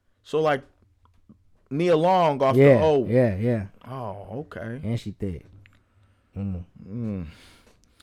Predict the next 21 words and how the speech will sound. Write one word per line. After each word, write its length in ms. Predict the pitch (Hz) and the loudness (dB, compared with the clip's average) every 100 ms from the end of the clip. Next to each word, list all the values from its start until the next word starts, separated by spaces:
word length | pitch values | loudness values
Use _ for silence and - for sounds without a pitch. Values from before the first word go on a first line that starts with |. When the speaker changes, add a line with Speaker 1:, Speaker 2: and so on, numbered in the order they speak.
| _ _ _ | _ _ _
Speaker 2:
They 100 | - | -6
ain't 160 | 110 110 | -4 -2
got 120 | 104 | -4
them 140 | 98 | -6
titties. 360 | 95 101 85 85 - _ _ _ _ _ _ _ _ _ _ _ _ _ _ _ _ _ _ _ _ _ _ _ _ - | -6 -6 -6 -12 -20 _ _ _ _ _ _ _ _ _ _ _ _ _ _ _ _ _ _ _ _ _ _ _ _ -4
Speaker 1:
They 160 | 120 | -2
in 60 | 175 | 0
high 180 | 220 190 | 0 0
school, 480 | - 175 170 262 330 | 0 2 2 2 -6
so. 460 | - 151 139 175 - _ _ _ _ _ _ _ _ - | -6 0 2 0 -4 _ _ _ _ _ _ _ _ -4
Speaker 2:
Yeah, 140 | 175 | -2
but 100 | 147 | 0
the 60 | 147 | -2
actors 340 | 127 117 98 | -2 -4 -8
aren't. 280 | 92 90 87 _ _ _ _ _ | -10 -10 -14 _ _ _ _ _
Speaker 1:
The 180 | 95 - | -12 -10
actors 520 | 101 107 - 113 113 | -8 -8 -8 -8 -8
are 220 | - 104 113 | -6 -6 -2
not. 580 | 139 - - - - - | -2 0 -2 -2 -4 -6
Speaker 2:
<laughs> 60 | - - - - - - _ - | -6 -8 -14 -14 -16 -20 _ -20
Speaker 1:
So, 320 | - 135 117 | -4 0 0